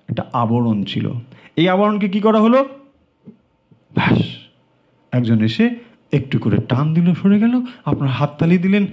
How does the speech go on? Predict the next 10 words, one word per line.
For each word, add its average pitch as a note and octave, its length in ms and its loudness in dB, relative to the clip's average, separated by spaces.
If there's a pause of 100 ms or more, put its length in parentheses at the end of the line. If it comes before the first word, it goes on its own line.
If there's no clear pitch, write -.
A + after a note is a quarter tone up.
সুন্দর G#2+ 340 -4
হয়ে C3+ 200 -2
গেল, E3+ 140 -4 (180)
প্রতিমা D#3+ 300 0
সরে। F#3 160 0 (300)
কি A3+ 120 6
হলো? B3+ 320 2
আবরণ F#3 440 2
উন্মোচন D#3 400 -4
হলো। F#2 180 -8